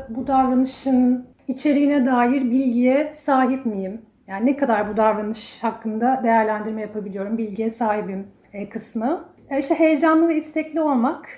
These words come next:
belki burada, e, şey önemli, sessizlik kısmı önemli. Genelde İngilizce'de kullanılan bir kavram var ya, daha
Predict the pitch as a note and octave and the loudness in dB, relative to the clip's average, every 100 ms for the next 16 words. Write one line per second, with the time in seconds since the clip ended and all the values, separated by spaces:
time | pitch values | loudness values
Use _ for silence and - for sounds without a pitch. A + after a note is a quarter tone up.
0 | _ - B3+ B3 C4 A#3+ C#4+ A#3 A3+ G#3 | _ -2 0 2 2 2 2 4 2 2
1 | - - - G#3 G3+ G#3+ G#3+ G3+ G3+ F#3+ | -4 -16 -10 -8 -8 -6 -6 -6 -6 -6
2 | F#3+ G3+ D#4 - B3 A#3+ G3 G#3 - - | -6 -6 -6 -2 -2 -2 -8 -10 -10 -10
3 | G#3+ G3 G3 F#3+ A3+ E4 G4 - _ B3 | -8 -6 -4 -4 -2 -2 -4 -16 _ -2
4 | B3+ B3+ A#3 C4+ C4+ C4 C4 B3 B3+ C4 | 0 0 0 2 2 0 -2 -2 -2 -2
5 | B3 B3+ B3 B3 A#3+ - B3 A#3+ B3+ C4+ | 2 2 2 0 -2 -2 0 0 -2 -2
6 | D4 B3+ G3+ G#3 G#3+ G#3+ - - | -2 -2 -2 -4 -2 -4 -6 -14